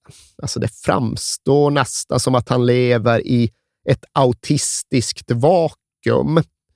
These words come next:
Det uppfattar jag ändå som en formulering, ja, men egentligen utan värdering. För den tog liksom in att,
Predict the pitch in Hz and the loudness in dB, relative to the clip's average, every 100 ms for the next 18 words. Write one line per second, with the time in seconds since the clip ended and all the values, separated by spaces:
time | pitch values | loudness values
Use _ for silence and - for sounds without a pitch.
0 | _ _ _ _ - 156 196 - 175 - | _ _ _ _ 2 4 4 0 -4 0
1 | 156 160 196 151 - 147 139 - 143 139 | 2 2 2 0 0 0 -2 2 2 2
2 | 139 135 135 135 127 127 127 117 _ _ | 2 4 4 4 2 2 0 -4 _ _
3 | _ - 147 156 135 156 196 - - 156 | _ 0 0 0 0 0 0 -6 -2 0
4 | 139 131 123 - 120 117 120 156 190 170 | 2 2 0 -2 -2 0 2 4 4 4
5 | 110 65 - 73 135 - _ _ - 135 | 2 -2 -2 -2 -2 -6 _ _ -2 0
6 | 151 - 147 143 - 139 - 180 180 165 | 0 0 0 0 -2 -2 -2 -4 -2 0
7 | 139 131 123 | 0 0 -2